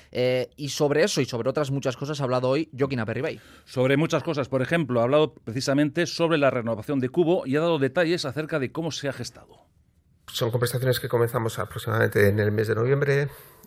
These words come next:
Speaker 3: eh, finales del mes de noviembre, eh, en el mes de diciembre, principio más,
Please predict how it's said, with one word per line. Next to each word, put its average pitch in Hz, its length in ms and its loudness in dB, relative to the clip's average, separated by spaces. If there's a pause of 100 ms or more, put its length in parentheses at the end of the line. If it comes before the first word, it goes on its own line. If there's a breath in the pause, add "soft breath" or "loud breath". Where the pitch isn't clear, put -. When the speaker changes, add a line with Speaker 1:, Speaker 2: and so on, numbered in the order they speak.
(120)
Speaker 3:
eh, 139 160 -8
finales 107 360 -4
del 98 100 0
mes 104 140 0
de 98 40 0
noviembre, 113 460 2 (720 loud breath)
eh, 101 580 -6 (160)
en 98 360 -8
el 98 60 -6
mes 101 100 -6
de 101 80 -4
diciembre, 120 640 -2
principio 107 500 -8
más, 127 540 -2